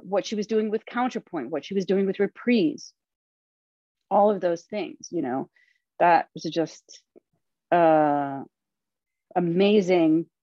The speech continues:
I mean, I, you know, I didn't go to graduate school. In a way, my graduate school has always been working with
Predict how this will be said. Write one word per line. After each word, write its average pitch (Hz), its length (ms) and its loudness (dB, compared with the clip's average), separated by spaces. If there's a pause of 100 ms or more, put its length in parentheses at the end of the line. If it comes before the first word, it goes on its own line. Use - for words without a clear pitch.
(400)
I 202 100 4
mean, 220 160 2
I, 196 220 2
you 214 120 -4
know, 214 60 0
I 208 100 2
didn't 226 220 -2
go 214 120 -2
to 214 80 -4
graduate 190 480 -4
school. 156 560 -8 (340)
In 180 120 -2
a 180 40 0
way, 185 140 2
my 190 200 0
graduate 180 420 0
school 165 260 -4
has 160 180 -6
always 175 240 -4
been 170 240 -4
working 175 360 -2
with 151 140 -4